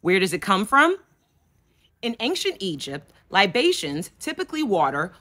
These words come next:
were poured as an offering for the dead. The ritual has stood the test of time, often appearing in hip-hop culture as an ode or an act of reverence to the ones we've lost. For our people, libation ceremonies are considered an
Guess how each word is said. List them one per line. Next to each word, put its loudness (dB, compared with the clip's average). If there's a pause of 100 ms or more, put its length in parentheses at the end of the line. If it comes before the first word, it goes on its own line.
were -2
poured 0
as -4
an -8
offering 4
for -4
the -2
dead. -6 (440)
The -2
ritual 0
has -4
stood 0
the -2
test -4
of -12
time, 6 (340)
often 4
appearing -2
in -6
hip-hop -4
culture -2 (220)
as 2
an -6
ode 0 (120)
or 6
an -2
act 4
of -6
reverence -2 (220)
to -8
the 0
ones 2
we've -4
lost. -4 (600)
For -2
our 4
people, -4 (180)
libation 2
ceremonies -2
are 2
considered -4
an -2